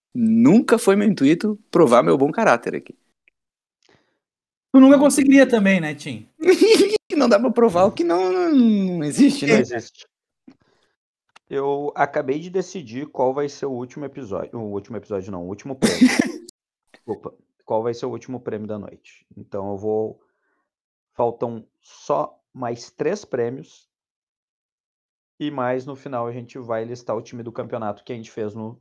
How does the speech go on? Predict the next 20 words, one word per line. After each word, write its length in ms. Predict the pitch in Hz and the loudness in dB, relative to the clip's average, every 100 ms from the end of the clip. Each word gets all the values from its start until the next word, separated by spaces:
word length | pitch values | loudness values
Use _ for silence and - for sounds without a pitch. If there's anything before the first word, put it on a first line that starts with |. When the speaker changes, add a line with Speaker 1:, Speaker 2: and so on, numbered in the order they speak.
| _ | _
Speaker 3:
episódio 540 | 107 117 110 101 101 | -14 -10 -6 -6 -8
perdido 560 | 107 120 110 104 101 104 | -10 -10 -10 -10 -12 -12
com 540 | 104 107 104 104 104 | -14 -14 -12 -12 -12
o, 80 | 104 | -16
com 240 | - 101 101 | -18 -16 -12
o 40 | |
Rafael. 520 | 98 95 110 101 - _ _ _ _ _ | -12 -10 -6 -6 -8 _ _ _ _ _
Que 60 | - | -12
eu 60 | 95 | -12
espero 360 | - 98 95 | -8 -6 -6
que 200 | 92 104 | -8 -12
o 100 | 98 | -12
Tim 320 | 98 - 92 | -14 -18 -18
tenha 320 | 92 95 95 98 | -14 -14 -14 -16
aí 140 | 95 | -16
pronto, 400 | - 101 98 98 | -16 -18 -18 -20
porque 220 | _ 120 117 | _ _ -20
eu 60 | |
não 120 | 113 123 | -20 -20
tenho. 180 | - | -20